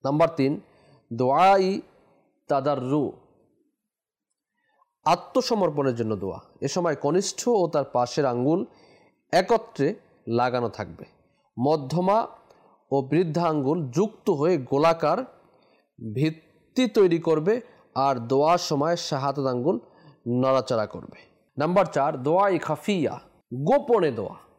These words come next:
এখানে বান্দা কোনো শব্দ উচ্চারণ না করে নীরবে হৃদয়ের মাধ্যমে আরজি পেশ করবে। তো আমরা বুঝতে পারলাম যে দোয়া চার প্রকারের,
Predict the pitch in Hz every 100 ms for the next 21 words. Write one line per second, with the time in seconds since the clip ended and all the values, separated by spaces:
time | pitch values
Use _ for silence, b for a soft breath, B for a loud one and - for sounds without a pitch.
0 | _ _ _ _ _ _ _ _ _ _
1 | _ 151 185 202 156 151 156 160 135 123
2 | 147 139 147 147 156 147 202 196 151 131
3 | 123 151 190 - B B B 113 143 208
4 | 220 196 151 131 135 147 170 175 147 117
5 | 131 120 98 b b b _ - 123 117
6 | 117 - 107 - - 90 90 - - _
7 | _ _ _ _ _ 107 104 - 170 196
8 | 175 - 190 123 139 165 156 113 131 139
9 | 160 160 139 127 123 139 135 135 170